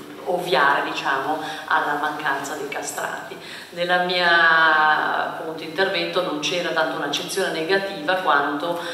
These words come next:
la fotografia di una, eh, situazione appunto che, eh, diciamo di, di leggi che erano state promulgate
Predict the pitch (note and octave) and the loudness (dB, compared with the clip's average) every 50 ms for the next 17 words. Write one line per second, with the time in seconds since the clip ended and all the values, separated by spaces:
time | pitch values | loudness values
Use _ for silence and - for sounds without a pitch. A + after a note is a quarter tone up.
0 | - - - E3 D3+ - - - E3+ D#3+ E3 F#3 F#3+ F3+ - D3 D3 D3 D3+ D#3+ | -10 -8 -4 -4 -4 -4 -4 -4 -4 -2 -2 0 0 0 -2 -4 -4 -2 0 2
1 | D#3+ F3 E3+ - - - E3 D#3+ D#3+ D#3+ D#3+ D#3+ D#3+ D#3+ D#3+ D#3 D#3+ E3 - - | 2 2 2 0 -4 -6 -8 -6 -4 -4 -4 -4 -2 2 4 4 4 4 2 0
2 | - - F3+ F3 - - - - - F3+ F3 - - - F3 D#3+ D#3+ C#3 - - | -2 -4 -4 -4 -4 -6 -6 -4 -2 -2 -2 -2 -2 -4 -4 -2 -2 -2 -4 -4
3 | - - - D#3 D#3 - - F3 - E3+ - D3+ D3 - - - G3 - - - | -6 -6 -8 -8 -8 -8 -8 -10 -10 -10 -8 -8 -8 -8 -6 -6 -4 -4 -4 -4
4 | - - - - - - - C2+ C2 C2 C2 C#2 - - - - - - - F#2 | -4 -4 -6 -4 -4 -4 -4 -4 -4 -4 -6 -6 -6 -6 -8 -8 -8 -8 -8 -10
5 | - - - - E3+ - E3+ D#3+ D#3+ E3 F3 F3+ - - - F3 - F3 - D#3+ | -10 -10 -10 -8 -6 -4 -4 -4 -6 -6 -8 -8 -10 -10 -12 -12 -14 -14 -12 -12
6 | F3 F3 - - F3+ F#3+ F3 - F#3 - - - - D#3+ D#3 D3+ D3+ D3 D3+ F3 | -12 -12 -8 -4 0 0 0 0 -2 -4 -4 -4 -6 -6 -6 -6 -6 -4 -2 -2
7 | E3 D#3 D#3+ D3 D3+ D3+ D3+ F3 G3+ G3 - E3+ D3+ C#3 C#3+ - - D#3+ E3+ | -2 -2 -2 -4 -4 -2 0 0 0 0 2 2 2 2 0 0 -4 -4 -4